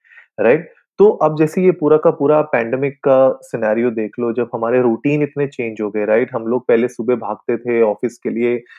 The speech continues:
ल-, ब्रेकफास्ट टाइम पे नहीं हो पाता था, ऑफिस पहुंचना होता था, भाग दौड़, ये सब पूरा सुबह-सुबह का रूटीन जो हमारा होता था, कितना चेंज हो गया, राइट? अब हम सुबह उठते हैं, आराम से चाय पीते हैं, खाना खाते हैं, काम भी कर रहे होते हैं, लेकिन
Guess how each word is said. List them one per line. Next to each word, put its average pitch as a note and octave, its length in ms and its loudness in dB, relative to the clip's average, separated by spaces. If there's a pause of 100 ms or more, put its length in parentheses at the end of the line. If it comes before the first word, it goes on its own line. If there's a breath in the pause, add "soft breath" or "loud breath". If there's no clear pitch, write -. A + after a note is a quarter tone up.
(180 loud breath)
ल-, A2+ 180 0
ब्रेकफास्ट A#2 500 -2
टाइम A#2+ 220 -4
पे B2+ 80 -6
नहीं A#2+ 160 -8
हो A#2+ 160 -6
पाता A2+ 300 2
था, A2+ 440 0 (220)
ऑफिस A#2 280 -2
पहुंचना A#2+ 360 -4
होता A2+ 280 0
था, A#2 140 0
भाग A2+ 320 0
दौड़, A#2 360 2
ये A#2 140 -2
सब D3+ 240 -2
पूरा C#3+ 140 2
सुबह-सुबह C3+ 520 -2
का C#3+ 120 0
रूटीन C3 340 -4
जो C3+ 120 -2
हमारा B2+ 280 0
होता A#2 360 -2
था, C3 220 -6 (320)
कितना E3 260 -2
चेंज D#3 400 -4
हो B2+ 100 0
गया, F#2+ 180 -8 (1040)
राइट? A#2+ 200 0
अब A#2 120 -2
हम A#2+ 120 -6
सुबह A#2 240 -2
उठते A#2 300 -2
हैं, A#2+ 80 0
आराम A2+ 280 0
से A#2+ 120 -6
चाय A2 260 0
पीते A2 280 -6
हैं, A2+ 100 -6
खाना A2 280 -8
खाते A2+ 300 -8
हैं, A2+ 100 -4
काम A2 240 0
भी D3+ 100 0
कर D3 140 2
रहे C3 120 2
होते A#2+ 200 -2
हैं, C#3 60 -2
लेकिन C#3 320 -4